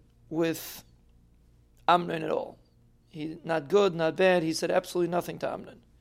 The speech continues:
"Ki sanei Avshalom es Amnon," he hated him. "Al davar asher ina es Tamar achaisei," because he was ma'ane, because he tortured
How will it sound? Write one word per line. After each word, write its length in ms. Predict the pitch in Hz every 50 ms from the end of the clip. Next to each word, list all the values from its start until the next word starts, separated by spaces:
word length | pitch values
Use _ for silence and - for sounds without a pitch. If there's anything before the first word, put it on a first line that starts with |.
| _ _ - - - - - - _ _
"Ki 160 | - - 165
sanei 540 | 160 - - - - 208 226 233 220 214 190
Avshalom 520 | 180 175 143 - - 185 196 190 185 175
es 140 | 175 - - -
Amnon," 460 | - 175 175 175 170 170 170 165 160
he 140 | 143 151 151
hated 320 | 143 180 185 190 196 185
him. 280 | 190 185 185 190 175 180 - - _ - - - - - _ _ - -
"Al 160 | - 165 170 151
davar 300 | 160 170 185 196 196 185
asher 200 | 180 - 180 170
ina 340 | - - 196 190 185 170
es 120 | 165 160 -
Tamar 340 | - 170 170 165 156 147 147
achaisei," 420 | - 175 - - - - - - - _ _ _ _ _ - - - - _ _ _ _
because 440 | - 156 147 - 180 175 170 139
he 100 | 156 160
was 200 | 160 165 170 156
ma'ane, 440 | 151 165 165 - 208 214 196 180 160
because 260 | 156 160 - 180 151
he 80 | 156 165
tortured 560 | - 190 233 233 - - 196 170 170 156 156